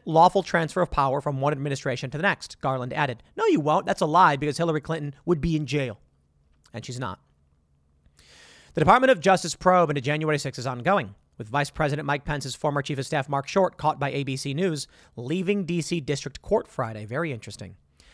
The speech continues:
The D O J investigation is separate from the work the House Select Committee is doing. Okay.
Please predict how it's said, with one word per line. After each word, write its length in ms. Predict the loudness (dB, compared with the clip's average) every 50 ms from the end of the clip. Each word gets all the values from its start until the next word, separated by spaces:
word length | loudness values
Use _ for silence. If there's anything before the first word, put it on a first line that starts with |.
| -20 -20 -20 -10 -4
The 80 | 0
D 140 | 4 6 6
O 80 | 6 6
J 160 | 6 4 4
investigation 540 | 4 4 2 2 2 0 -2 -2 0 -2 -4
is 100 | -2 2
separate 360 | 4 2 4 2 0 -4 -4
from 140 | -4 -4 -2
the 100 | -2 2
work 280 | 4 6 6 4 4
the 80 | 0 -2
House 200 | -2 -2 -2 -2
Select 300 | -4 -4 -4 -4 -6 -8
Committee 320 | -10 -8 -8 -6 -8 -8
is 220 | -8 -8 -10 -10 -14 -16 -6 -2
doing. 320 | -2 -2 -2 -2 -8 -14 -20 _ _ _ _ _ -20 -20 _ -10
Okay. 340 | -10 -10 -8 -10 -10 -12